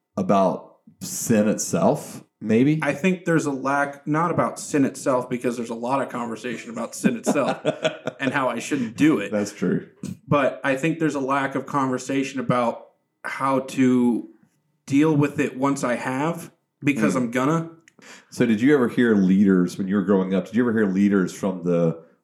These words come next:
Speaker 1: pulpit or from the stage, whatever the environment was in your church, did you ever hear leaders talk about struggling with sin or knowing that there were people struggling with sin or they themselves were struggling with sin? Was that, like,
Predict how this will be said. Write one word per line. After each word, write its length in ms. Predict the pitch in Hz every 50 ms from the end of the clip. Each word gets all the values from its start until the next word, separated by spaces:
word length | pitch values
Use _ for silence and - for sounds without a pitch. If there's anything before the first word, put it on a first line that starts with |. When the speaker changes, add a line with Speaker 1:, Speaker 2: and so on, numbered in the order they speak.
| _ - -
Speaker 1:
pulpit 420 | - 113 107 95 - 98 95 90
or 80 | 90 82
from 160 | - - 90
the 80 | 87
stage, 840 | - - - 98 95 92 90 90 90 87 80 - - - - - - -
whatever 200 | 95 92 87 87
the 80 | 87
environment 420 | 85 85 85 87 85 85 85 - -
was 220 | 87 87 85 80
in 60 | 85 85
your 100 | 85 80
church, 460 | - - 92 87 85 82 - - - - - - - - - _ _ -
did 120 | 101 98
you 100 | 120 135
ever 120 | 123 107
hear 720 | 95 - - - 113 120 117 113 110 107 101 101 - - -
leaders 580 | - 92 90 101 110 104 101 92 87 82 - -
talk 260 | - 110 107 101 -
about 560 | 101 87 92 90 85 85 82 - - - - - _ _ _ _ _ _ _ _
struggling 640 | - - - - - 120 113 104 95 92 95 90 87
with 140 | 87 85 -
sin 560 | - - - 90 82 76 71 71 65 - - _ _ _ _ -
or 300 | 95 95 95 90 87 90
knowing 400 | 92 98 110 110 113 107 101 101
that 80 | 95 -
there 100 | 95 95
were 180 | 90 85 - -
people 320 | - 110 98 90 95 87
struggling 340 | - - 101 87 82 85 82
with 120 | 80 80 -
sin 280 | - - 82 80 76
or 100 | 76 78
they 240 | 78 80 101 104 110
themselves 640 | 98 98 92 - - - 98 95 92 90 87 -
were 60 | 92 87
struggling 500 | - - - 90 87 80 78 80 78 78
with 320 | 80 76 76 76 - - - _ _ _ _ _ _ _ _
sin? 480 | - - - - - 104 85 80 80 82
Was 100 | 85 82
that, 220 | 101 101 101 - -
like, 420 | 101 95 87 80 - - -